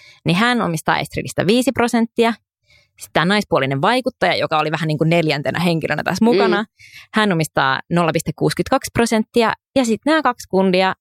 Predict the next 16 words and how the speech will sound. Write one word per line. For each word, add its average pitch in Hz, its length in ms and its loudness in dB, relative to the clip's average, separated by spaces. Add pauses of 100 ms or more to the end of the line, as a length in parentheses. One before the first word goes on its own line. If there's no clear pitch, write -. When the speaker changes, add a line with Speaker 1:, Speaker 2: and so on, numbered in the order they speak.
(100)
Speaker 1:
omistaa 151 500 0
yhdessä - 400 -2
yli 190 160 2
viisikymmentä 190 380 0
prosenttia 151 400 -2
siitä - 220 -2
firmasta. - 420 -10 (440)
Speaker 2:
Mm. 160 220 4 (760)
Elikkä 156 340 2 (300)
eiks 170 180 0 (360)
tää 170 180 2
sit 175 200 -4
mene 160 140 2
niin, 160 280 2
että 156 200 -4
näillä 143 240 0